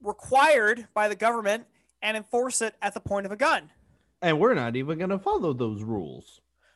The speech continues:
Speaker 1: Right. It's, that's how power works. It's rules for thee and not for me.
Speaker 2: Yep. You know,
Speaker 1: Right?
Speaker 2: yeah, yeah, you all need to stay home,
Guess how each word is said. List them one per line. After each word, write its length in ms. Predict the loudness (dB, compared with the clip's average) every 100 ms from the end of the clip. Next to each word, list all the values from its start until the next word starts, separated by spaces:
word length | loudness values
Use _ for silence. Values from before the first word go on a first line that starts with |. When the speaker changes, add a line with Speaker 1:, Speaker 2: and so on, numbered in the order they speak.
| _
Speaker 1:
Right. 300 | 2 2 2 -2
It's, 220 | -2 -2 -2
that's 220 | 0 0
how 80 | -2
power 320 | 2 2 4
works. 340 | 4 2 0 -2
It's 220 | -4 -4 -12 _
rules 420 | -8 -2 0 0 -4
for 180 | -8
thee 320 | -8 -8 -6 -8
and 160 | -8
not 320 | -8 -10 -10
for 100 | -12
me. 420 | -8 -8 -8 -12 _
Speaker 2:
Yep. 240 | -2 0
You 60 | 0
know, 80 | 0
Speaker 1:
Right? 140 | 0
Speaker 2:
yeah, 160 | -2 -2 0
yeah, 160 | -2 0
you 140 | 4
all 120 | 6
need 140 | 4 0
to 60 |
stay 260 | -4 -2 -2
home, 360 | -2 -2 -4